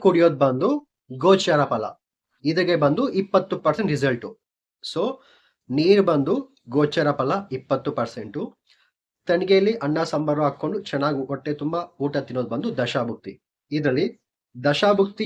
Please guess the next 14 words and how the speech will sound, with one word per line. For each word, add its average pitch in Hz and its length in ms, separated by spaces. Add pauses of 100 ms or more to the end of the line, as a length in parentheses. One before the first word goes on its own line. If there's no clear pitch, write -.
ಚೆನ್ನಾಗಿರುತ್ತಾ, 160 600 (140)
ಗೋಚರ 143 400
ಫಲ 139 100 (120)
ಚೆನ್ನಾಗಿರುತ್ತಾ 120 480
ಅಂದ್ರೆ 175 140 (440)
ದಶಾಭುಕ್ತಿನೇ. 117 600 (100)
ಯಾಕಂದ್ರೆ 147 340
ದಶಾಭುಕ್ತಿ 165 540 (400)
ಹೊಟ್ಟೆ 139 240 (100)
ತುಂಬಾ 156 200 (160)
ಊಟ 143 120 (100)
ತಿನ್ಬೋದು, 113 320 (380)
ಗೋಚರ 202 520
ಫಲ 196 120